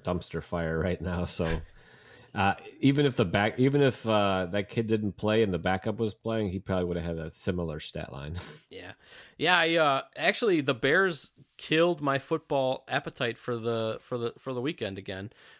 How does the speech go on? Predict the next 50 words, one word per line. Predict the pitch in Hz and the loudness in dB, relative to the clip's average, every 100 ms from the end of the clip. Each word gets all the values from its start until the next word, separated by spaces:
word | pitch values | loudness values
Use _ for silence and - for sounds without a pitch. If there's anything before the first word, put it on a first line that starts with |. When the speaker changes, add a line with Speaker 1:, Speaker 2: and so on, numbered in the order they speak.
| _ | _
Speaker 2:
I | 120 170 | 0 0
actually | 190 - 160 135 | -2 -2 -2 0
watched | 131 156 - | 4 2 2
the | 143 | -8
first | - 151 175 - | -6 -4 -4 0
half | 170 175 | -2 0
of | 147 | -2
that | 113 - | -4 -4
game. | 104 104 127 - _ _ _ _ _ _ _ - _ _ | -8 -8 -10 -14 _ _ _ _ _ _ _ -20 _ _
I | 113 | -2
ended | 135 160 | 0 0
up | 170 | -2
falling | - 170 165 175 175 | -2 0 2 0 -4
asleep | - - 202 202 156 _ - | -6 -12 -8 -6 -6 _ -8
at | 135 | -6
halftime, | 147 139 - 117 101 117 139 _ _ _ _ _ _ _ _ - | -4 -6 -6 -8 -8 -8 -12 _ _ _ _ _ _ _ _ -10
and | 127 | -4
I | 131 | 0
woke | 143 190 196 | 2 2 4
up | 175 - | 2 2
and, | 151 143 | -4 -2
like, | 139 - | -4 -6
the | 123 | -14
th-, | - | -14
half | - 151 - | 0 0 0
of | 151 | -8
the | |
third | - 147 143 | -4 -2 -2
quarter | - 143 143 139 | -2 -2 0 -2
was | 123 | 0
over, | 127 139 127 | -2 0 -2
and | 123 | 0
I | 135 | -2
was | 123 | -2
like, | 120 - | -6 -4
"Fuck | - 220 - | -4 -2 -2
this! | 151 123 | -4 -2
I'm | 156 | -8
just | - | -6
gonna | 110 | -6
go | 107 | -4
do | 101 113 | -6 -6
something | 120 101 98 | -8 -10 -8
else." | 107 98 - | -8 -8 -12
Like, | 101 | -8
I | 113 | -8
stopped | - 127 - | -4 -4 -2
watching | 123 123 123 | -2 -2 -4
football | 104 123 - 98 95 | -6 -6 -4 -2 -2
Speaker 1:
Mm. | 101 | -4